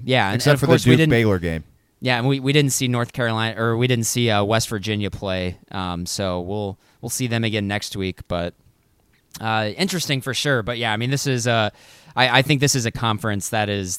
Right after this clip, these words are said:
Speaker 1: that is not gonna be as challenging, honestly, as it was last season.
Speaker 2: I agree. Let's get,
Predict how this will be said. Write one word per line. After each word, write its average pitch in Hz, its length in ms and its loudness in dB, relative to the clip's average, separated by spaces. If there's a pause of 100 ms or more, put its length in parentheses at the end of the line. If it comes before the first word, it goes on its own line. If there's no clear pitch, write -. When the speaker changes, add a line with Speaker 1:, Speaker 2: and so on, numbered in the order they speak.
Speaker 1:
that 127 140 2
is 110 140 -2
not 120 220 2
gonna 117 160 0
be 107 120 0
as 101 120 -2
challenging, 104 580 -4
honestly, 101 480 -4
as 98 120 -4
it 101 100 -6
was 101 200 -2
last 92 260 -6
season. 82 340 -8 (1800)
Speaker 2:
I 123 160 4
agree. 135 280 6
Let's 135 200 0
get, 143 160 0